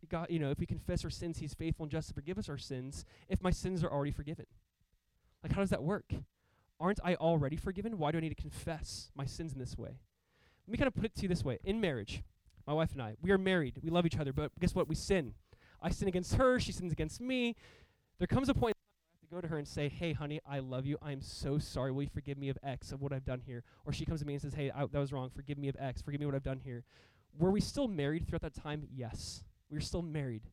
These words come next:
But there was kind of a breach in the relationship. The harmony at home wasn't there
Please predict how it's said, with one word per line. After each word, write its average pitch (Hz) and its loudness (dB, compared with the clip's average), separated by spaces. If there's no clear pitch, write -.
But 156 2
there 175 4
was 180 6
kind - -2
of 208 2
a 170 4
breach 160 0
in 160 -2
the 147 0
relationship. 127 -4
The 156 -2
harmony 190 0
at 196 -2
home 196 -2
wasn't 147 -4
there 120 -4